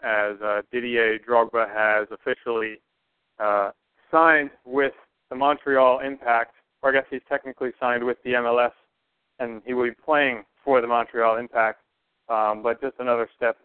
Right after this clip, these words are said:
in the, uh, in the right direction. Um, just looking, looking forward, what, what kinda, what, what do you see for, um, the new team coming in Atlanta United? We're here based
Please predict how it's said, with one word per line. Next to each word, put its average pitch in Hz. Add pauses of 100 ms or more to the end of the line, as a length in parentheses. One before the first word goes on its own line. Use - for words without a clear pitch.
in 113
the, 110
uh, 127
in 117
the 107
right 113
direction. 110 (440)
Um, 113 (140)
just 160
looking, 202
looking 175
forward, 156
what, 156
what 160 (100)
kinda, 147 (140)
what, 147
what 151
do 175
you 151 (120)
see 156 (120)
for, 123 (340)
um, 110
the 117
new 147 (140)
team 135
coming 127
in 120
Atlanta 127
United? 123
We're 143
here 139
based 131